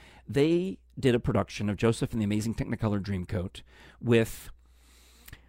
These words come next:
one of the ladies from American Idol, mm, Melinda Doolittle.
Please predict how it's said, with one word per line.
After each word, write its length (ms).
one 240
of 80
the 80
ladies 360
from 360
American 380
Idol, 360
mm, 1000
Melinda 320
Doolittle. 460